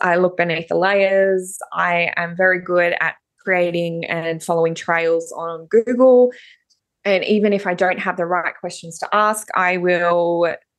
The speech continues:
just Google what I can until I go, "Okay, here's the thing I need to type in." So I'm pretty relentless in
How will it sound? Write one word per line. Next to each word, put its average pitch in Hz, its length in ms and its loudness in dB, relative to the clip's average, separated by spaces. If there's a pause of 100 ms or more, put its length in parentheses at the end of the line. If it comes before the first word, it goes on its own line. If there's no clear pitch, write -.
just - 420 -2
Google 180 260 2
what 175 180 0
I 165 80 -2
can 196 480 -4
until 185 280 -6
I 175 40 0
go, 175 140 0 (140)
"Okay, 156 280 -8 (120)
here's 220 260 4
the 190 100 2
thing 180 260 -6
I 160 60 -2
need 165 180 -8
to - 100 -12
type - 360 -6
in." - 280 -10 (500)
So - 140 0
I'm 226 200 2
pretty 370 240 6
relentless 180 760 2
in 180 480 -4